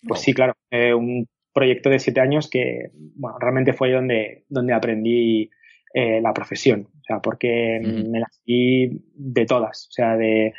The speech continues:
Speaker 1: tanto de gestión de personas, eh, gestión de expectativas de clientes, eh, pelearme muchísimo a nivel de negocio, pelearme con tecnología, porque claro, os, os podéis imaginar, en siete años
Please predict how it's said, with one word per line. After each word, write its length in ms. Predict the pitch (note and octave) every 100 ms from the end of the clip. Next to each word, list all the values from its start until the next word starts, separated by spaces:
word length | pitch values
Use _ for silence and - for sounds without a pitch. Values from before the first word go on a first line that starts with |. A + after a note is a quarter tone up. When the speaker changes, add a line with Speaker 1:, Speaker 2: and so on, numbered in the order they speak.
| - -
Speaker 1:
tanto 200 | B2 A#2+
de 40 |
gestión 380 | A#2 A#2 - C3+
de 80 | C3
personas, 760 | C3 - C#3 C3 B2+ B2+ -
eh, 140 | C3 B2
gestión 320 | - - C3+
de 20 |
expectativas 480 | B2 A#2 A#2+ A#2+ A#2+
de 100 | B2
clientes, 760 | A#2 A#2 B2 A#2 B2 B2 B2 - - -
eh, 360 | - B2 A#2+ A#2 - C3+
pelearme 320 | B2 B2 B2
muchísimo 400 | A#2 A#2 - B2
a 20 |
nivel 420 | A#2 A#2 A#2+ A#2
de 100 | A#2
negocio, 440 | A#2 A2+ B2 B2+ A2+
pelearme 380 | A2+ A#2 B2+
con 120 | B2 A#2+
tecnología, 600 | A#2 A#2 A2+ C3 B2+ B2
porque 180 | A#2 A2+
claro, 180 | B2+ A2+
os, 180 | - _
os 100 | -
podéis 240 | - A2+
imaginar, 400 | B2+ A#2+ B2 A#2+
en 100 | A#2
siete 280 | A#2 A#2+ B2
años 360 | B2 C3+ D3